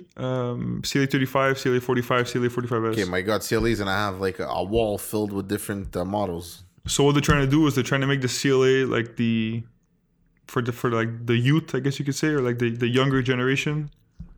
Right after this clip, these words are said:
Speaker 1: make it a bit more affordable, but at eighty grand. Like,
Speaker 2: So more options, so you could
Speaker 1: Yeah, exactly. There's more of a range that you could buy off, you know?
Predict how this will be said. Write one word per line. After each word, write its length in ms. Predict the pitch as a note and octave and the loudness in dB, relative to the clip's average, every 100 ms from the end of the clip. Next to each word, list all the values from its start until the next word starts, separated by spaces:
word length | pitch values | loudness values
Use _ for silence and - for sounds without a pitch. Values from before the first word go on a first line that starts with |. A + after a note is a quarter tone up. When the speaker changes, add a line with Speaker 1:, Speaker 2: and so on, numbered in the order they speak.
| _ - - - | _ -20 -16 -2
Speaker 1:
make 200 | B2+ B2+ | 0 2
it 80 | C3 | 2
a 60 | |
bit 180 | A#2+ C3 | 2 2
more 200 | C3+ B2+ | 2 0
affordable, 420 | A#2+ C3+ C#3 C3+ | 2 2 2 2
but 140 | A#2+ A#2 | 2 2
at 60 | |
eighty 220 | B2+ B2+ | 2 0
grand. 360 | A#2+ B2+ B2 A#2 | 0 0 0 -2
Like, 100 | - | -2
Speaker 2:
So 100 | G#2+ | -2
more 220 | G2+ G2 | 0 2
options, 520 | G2 F#2+ - F#2+ F2 - | 2 0 -2 -8 -8 -12
so 240 | - F#2 | -6 -4
you 120 | F#2 | -4
could 200 | F2 F#2 | -4 -4
Speaker 1:
Yeah, 320 | A#2 B2+ A#2+ A#2 A#2 | 0 2 4 2 -4
exactly. 480 | F2+ A2 C3 B2+ B2+ | -10 -2 0 2 0
There's 180 | B2 B2 | 0 2
more 120 | C#3 | 2
of 60 | C3 | 4
a 80 | |
range 340 | A#2+ B2 B2 A#2+ | 2 2 0 0
that 180 | A#2+ A#2+ | -2 -2
you 60 | |
could 160 | - A2+ | -4 0
buy 140 | A#2+ | 0
off, 240 | A2+ A2+ - | 0 -2 -4
you 60 | A#2+ | -4
know? 140 | C3+ | -4